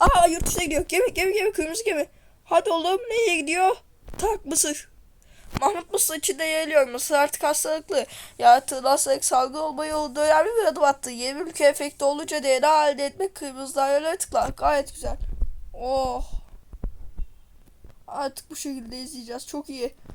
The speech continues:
Dünyada artık on bir bin kişi hastalıklı. Mısır'ı da yok edeceğiz. Mısır da yok olacak. Bütün dünya yok olacak.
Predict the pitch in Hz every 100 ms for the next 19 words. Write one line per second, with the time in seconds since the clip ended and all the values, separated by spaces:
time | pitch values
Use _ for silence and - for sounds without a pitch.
0 | - - - - _ 269 262 285 294 285
1 | 285 - - 294 320 - 294 277 285 247
2 | - 302 277 - 269 285 - 247 262 -
3 | - - - - 285 - 294 294 269 285
4 | 254 240 240 262 - - - - - -
5 | - 311 294 302 285 285 277 247 269 233
6 | - - - - - - 330 330 311 302
7 | 285 294 285 277 294 254 269 - -